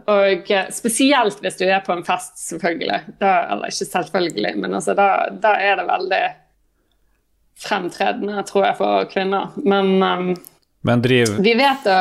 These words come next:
Speaker 2: driv folk og riv frem penis, er det det du sier?
Speaker 1: Ja, ja, ja. Det har jeg hørt ma-, men jeg har aldri opplevd det selv, det må ikke jeg si, men jeg har hørt mange historier om det. Det er ikke uvanlig. Det, men altså,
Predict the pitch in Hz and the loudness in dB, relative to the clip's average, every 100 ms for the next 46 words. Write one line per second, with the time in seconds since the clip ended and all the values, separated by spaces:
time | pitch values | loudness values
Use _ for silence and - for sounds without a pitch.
0 | 175 185 123 - 127 123 110 101 113 113 | 2 2 0 2 2 2 0 2 2 2
1 | - 113 110 95 - 147 190 90 - - | 0 0 0 -2 0 0 0 -2 -6 -2
2 | 98 113 139 90 95 - - - - - | 0 2 0 -2 -6 -10 -16 -20 -18 -18
3 | _ - 196 190 233 196 165 160 - - | _ -2 2 4 2 2 0 -4 -6 -4
4 | 226 214 208 220 - 208 226 240 247 262 | 0 0 -4 -10 -6 -6 -4 -2 0 0
5 | 269 262 - 277 320 262 262 233 214 208 | 0 -2 0 2 2 0 0 -2 -2 -2
6 | 202 185 180 226 214 214 214 190 190 175 | -2 -2 0 -2 -2 -6 -4 -6 -4 -6
7 | 180 185 208 214 - 214 214 220 190 196 | -4 -6 -4 -6 -6 -4 -2 -2 -4 -2
8 | - - - - - 180 208 _ _ 202 | 0 0 -2 -4 -4 -4 -6 _ _ -8
9 | 247 - 165 156 165 220 - - - 208 | -4 -4 -4 -2 -4 -4 -6 -6 -8 -6
10 | - 185 190 - - - - 220 226 226 | 0 0 2 0 -2 -2 0 2 2 4
11 | 233 | 4